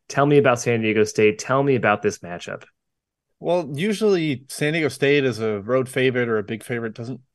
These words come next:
Speaker 2: really excite me, but they certainly have more offensive pop this year. Like, we've seen it actually happen. Darian Trammell hitting some really tough late shots against B Y U. Jaden Leday had twenty plus off the bench, just a bowling ball of a big man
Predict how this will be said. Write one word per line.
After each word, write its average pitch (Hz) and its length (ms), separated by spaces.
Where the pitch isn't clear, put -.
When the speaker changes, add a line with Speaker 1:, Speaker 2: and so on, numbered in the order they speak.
Speaker 2:
really 135 180
excite 147 340
me, 214 140
but 175 160
they 127 140
certainly - 420
have 156 140
more 139 160
offensive 127 420
pop 113 240
this 127 180
year. 123 140
Like, 110 160
we've 123 140
seen 139 280
it 110 200
actually 123 380
happen. 117 400
Darian 123 260
Trammell 120 340
hitting 113 220
some 113 220
really 120 240
tough - 340
late 110 220
shots 131 340
against 120 240
B 113 120
Y 104 160
U. 147 420
Jaden 143 220
Leday 127 400
had 117 360
twenty 127 240
plus 127 220
off 127 160
the 113 80
bench, 120 480
just 127 180
a 131 200
bowling 139 580
ball 123 240
of 113 80
a 113 60
big 117 240
man 107 420